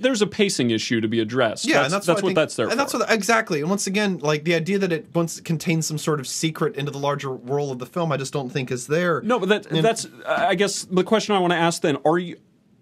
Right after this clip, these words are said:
Speaker 1: are you yelling at Nolan or the fans here?
Speaker 2: I, both. I think that
Speaker 1: Okay.
Speaker 2: Nolan, Nolan fucking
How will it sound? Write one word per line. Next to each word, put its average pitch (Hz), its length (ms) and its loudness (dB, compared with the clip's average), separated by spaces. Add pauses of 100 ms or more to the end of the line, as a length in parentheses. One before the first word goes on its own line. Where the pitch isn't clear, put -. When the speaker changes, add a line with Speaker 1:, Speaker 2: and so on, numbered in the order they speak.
(140)
Speaker 1:
are 151 100 6
you 185 200 2
yelling 202 340 4
at 160 100 -2
Nolan 156 360 4
or 139 60 0
the 120 100 -2
fans 110 340 0
here? - 160 -6
Speaker 2:
I, 196 140 0
both. 165 480 2
I 147 60 2
think 190 240 0
that 165 140 0
Speaker 1:
Okay. - 40 6
Speaker 2:
Nolan, 185 440 0
Nolan 196 380 2
fucking 160 540 -2